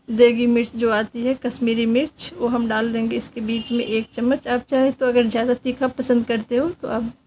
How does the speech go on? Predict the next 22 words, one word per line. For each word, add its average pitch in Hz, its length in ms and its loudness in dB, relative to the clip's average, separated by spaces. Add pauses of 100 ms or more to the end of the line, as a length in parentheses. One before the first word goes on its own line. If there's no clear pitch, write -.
ज़्यादा 233 300 2
भी 240 140 4
डाल 220 260 2
सकते 233 340 -4
हो। 320 180 4 (500)
तो 277 80 2
एक 262 220 4
चम्मच 262 320 4
मैंने 247 240 6
boil 226 320 2
करते 240 280 0
समय 254 240 4
डाला 226 280 2
था 269 180 -4
और 262 120 2
एक 226 160 -2
चम्मच 226 380 -2
हम 311 200 -6
अभी 233 240 4
डाल 214 260 0
रहे 226 160 0
हैं। 240 220 0